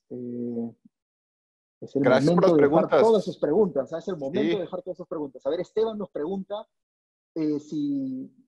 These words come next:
Speaker 1: si, eh, el C R M se aplica o si tenemos experiencia en implementarlo en el sector farmacéutico,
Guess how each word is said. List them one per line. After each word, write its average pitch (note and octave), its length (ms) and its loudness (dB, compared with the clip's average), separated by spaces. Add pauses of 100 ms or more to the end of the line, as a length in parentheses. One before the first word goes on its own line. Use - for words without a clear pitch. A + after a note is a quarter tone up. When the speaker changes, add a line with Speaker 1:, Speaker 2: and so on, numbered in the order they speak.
(180)
Speaker 1:
si, C3+ 480 -4
eh, B2+ 680 -4
el C#3+ 140 0
C - 140 0
R G3 160 4
M G3+ 160 2
se G3+ 120 0
aplica G#3 600 0 (100)
o C3+ 140 -4
si - 180 -6
tenemos F3 360 -2
experiencia F3+ 760 -2 (440)
en C#3 160 0
implementarlo C3+ 640 0
en F3+ 80 -4
el D3+ 80 -8
sector F3+ 540 -2
farmacéutico, C#3+ 1120 -2